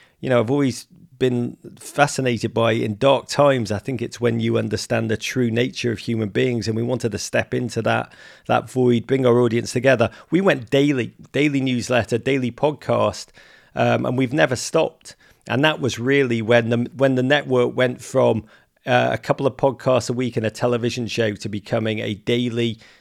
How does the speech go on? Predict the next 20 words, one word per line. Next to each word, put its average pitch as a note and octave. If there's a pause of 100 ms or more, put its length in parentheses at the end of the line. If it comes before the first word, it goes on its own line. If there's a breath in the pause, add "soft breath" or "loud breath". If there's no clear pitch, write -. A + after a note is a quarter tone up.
stream A#2+
of A2
content A2+ (200)
on B2
every A#2
platform. A#2
And C3
the C#3
brands, E3
funny E3
enough, D#3+
Peter, A#2 (360 loud breath)
the B2
brands, D3 (220 soft breath)
you D#3+
know, C#3
the C#3+
N D#3+
B D#3
A, F3